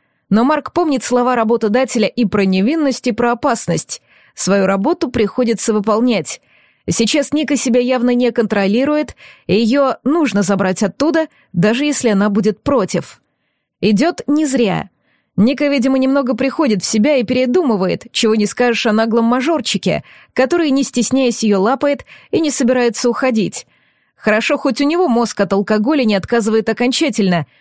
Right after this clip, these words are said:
и парень уступает, выливая бочку словесного говна, которое Марк игнорирует. Но все могло закончиться хуже.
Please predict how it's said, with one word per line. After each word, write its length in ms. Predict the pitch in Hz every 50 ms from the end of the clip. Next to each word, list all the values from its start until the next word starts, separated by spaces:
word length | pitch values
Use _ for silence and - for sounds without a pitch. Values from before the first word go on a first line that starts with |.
| _ _ _
и 120 | - 196 202
парень 400 | - 269 277 269 262 240 - _
уступает, 760 | - 254 247 - - - 233 - - 302 311 285 220 180 - - - - - - - -
выливая 420 | 196 202 254 285 320 339 370 339
бочку 360 | 262 233 302 294 - - 233 226
словесного 580 | - 226 220 220 226 233 226 - 240 214 214
говна, 420 | 214 220 233 226 220 254 277 233 180
которое 400 | - 170 - - 202 202 196 196
Марк 300 | 202 220 226 220 - -
игнорирует. 840 | - 240 196 208 240 247 277 277 233 214 196 180 165 156 - - - _ _ _ _ _ _ _ _ -
Но 160 | 180 214 226
все 200 | 214 - 349 311
могло 260 | 294 262 240 269 262
закончиться 640 | 240 262 247 - 277 262 - - 254 - - 262 247
хуже. 500 | - - 294 220 185 170 175 - -